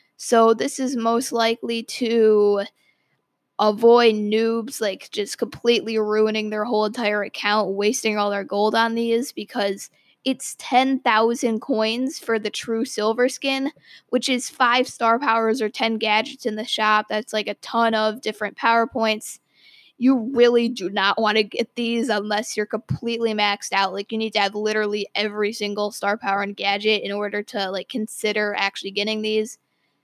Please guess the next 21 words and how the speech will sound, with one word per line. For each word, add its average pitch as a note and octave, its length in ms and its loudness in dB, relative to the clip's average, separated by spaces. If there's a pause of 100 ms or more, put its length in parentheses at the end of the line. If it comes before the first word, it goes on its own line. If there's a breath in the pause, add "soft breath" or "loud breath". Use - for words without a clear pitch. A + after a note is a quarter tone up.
Maybe C#4+ 500 4
I C#4+ 120 6
could - 180 -4
see C4+ 220 -4
getting B3 260 2
it - 160 -2
for, A#3+ 100 0
like, A#3 200 -2
your C#4+ 80 -2
favorite A3 380 -2
brawler. G#3+ 460 0
Like, G#3 160 -6
I'm A#3 140 -8
probably A#3 440 2
gonna A3 160 -2
end G#3 260 -2
up G#3 180 -2
getting G#3 240 -2
it - 140 -12
for F#3+ 100 -6
Crow G#3+ 720 0